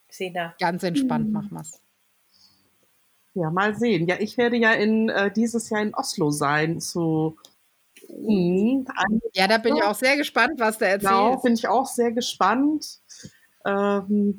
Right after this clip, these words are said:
Speaker 3: in Oslo ist das ja, glaub ich, jetzt auch nicht so das, also Norwegen allgemein nicht so das große Thema. Ähm, ja, aber ein Feuerchen wird sich vielleicht auch finden lassen.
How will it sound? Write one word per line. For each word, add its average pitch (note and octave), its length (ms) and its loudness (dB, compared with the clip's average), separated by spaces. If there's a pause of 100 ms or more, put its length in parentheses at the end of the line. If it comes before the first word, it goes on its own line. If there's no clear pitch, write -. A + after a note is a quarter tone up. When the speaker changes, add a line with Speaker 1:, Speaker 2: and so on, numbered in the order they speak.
Speaker 3:
in F3 120 -6
Oslo A3 280 -4
ist A3 120 -4
das G#3+ 140 -4
ja, F3+ 80 -2
glaub F3 260 -2
ich, - 80 -12
jetzt E3 140 -6
auch E3 160 -6
nicht F#3 160 -4
so G#3+ 260 0
das, B3 240 -2 (220)
also E3+ 340 -2 (220)
Norwegen F3+ 420 -2
allgemein E3+ 540 0
nicht F#3+ 160 -6
so G3+ 180 -2
das F#3 300 -6
große G3+ 400 -8
Thema. G#3 480 0 (760)
Ähm, F#3 840 -2 (500)
ja, C#3 400 2 (120)
aber E3 600 2 (180)
ein D#3+ 120 -2
Feuerchen A3+ 760 0
wird G3 140 -6
sich G#3+ 140 -8
vielleicht G#3 320 -2
auch C#4+ 180 -4
finden E3+ 380 -2
lassen. D3 480 -6